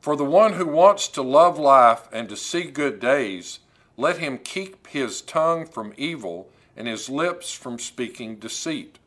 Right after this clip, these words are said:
And let him turn away from evil and do what is good. Let him seek peace and pursue it. Because the eyes of the Lord are on the righteous, and his ears are open to their prayer.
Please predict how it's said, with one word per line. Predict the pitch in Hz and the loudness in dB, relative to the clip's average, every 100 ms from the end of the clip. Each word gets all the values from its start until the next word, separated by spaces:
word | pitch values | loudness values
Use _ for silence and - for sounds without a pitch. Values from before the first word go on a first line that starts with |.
| _ _ _ _ _ _ _ | _ _ _ _ _ _ _
And | 107 139 | -6 0
let | 175 | 0
him | 165 151 | 0 -8
turn | - 180 180 | -6 -2 -2
away | 165 160 185 | 2 2 2
from | 180 131 | -2 -8
evil | 113 110 117 156 | -8 -8 -8 -8
and | 131 | -6
do | 127 135 | -6 0
what | 139 | 0
is | 143 135 | 0 -4
good. | - 156 113 - _ _ _ _ _ _ | -6 -4 -4 -6 _ _ _ _ _ _
Let | 107 123 | -4 -4
him | 131 127 | -6 -10
seek | - 156 143 - | -6 -6 -8 -10
peace | - 185 151 - - | -8 -6 -8 -14 -14
and | 101 101 | -14 -12
pursue | 127 120 - 160 | -10 -8 -6 -6
it. | 101 - _ _ _ _ _ _ _ _ _ | -6 -12 _ _ _ _ _ _ _ _ _
Because | - - 147 117 | -14 -6 -6 -4
the | 123 120 | 0 6
eyes | 160 202 196 165 | 8 8 6 0
of | 131 | -8
the | 127 | -6
Lord | 127 160 156 117 | -4 -2 -2 -2
are | 110 | -2
on | 117 120 | -2 -2
the | 110 | -2
righteous, | 120 120 - - - - - _ _ _ _ | 4 4 4 -4 -18 -20 -20 _ _ _ _
and | 92 113 | -14 -8
his | 151 135 | -8 -6
ears | 139 170 131 117 | -6 -4 -4 -4
are | 113 107 | -4 -2
open | 117 117 104 | -2 -4 -12
to | 104 | -12
their | 98 95 | -8 -8
prayer. | - - 127 80 - | -8 -6 -4 -6 -12